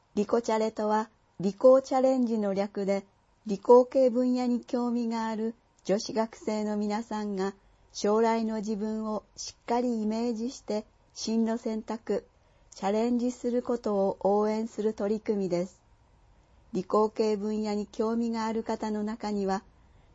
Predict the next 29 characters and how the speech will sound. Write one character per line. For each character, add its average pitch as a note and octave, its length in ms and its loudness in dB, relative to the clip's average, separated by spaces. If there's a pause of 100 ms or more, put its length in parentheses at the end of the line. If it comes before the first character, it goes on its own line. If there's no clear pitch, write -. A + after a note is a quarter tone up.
女 F#3+ 140 0
性 G#3 280 2
が G3+ 140 -2
少 - 240 -6
な G#3+ 200 0
い G#3+ 100 -4
分 G#3 260 -2
野 F#3 140 0
で F#3 200 -2 (440)
う E3+ 80 2
ま G#3 120 2
く A3+ 140 -2
や G#3+ 140 4
っ A3+ 40 -4
て - 260 0
い A#3 100 0
け B3 160 4
る A#3 100 2
か G#3+ 160 -6 (100)
不 G3+ 160 0
安、 G#3 220 0 (800)
ど F#3 120 2
ん G#3 100 0
な G#3+ 140 0
研 G#3+ 280 -4
究 G#3+ 320 0
を A3 100 -2
し - 120 -14
て、 G#3+ 220 -6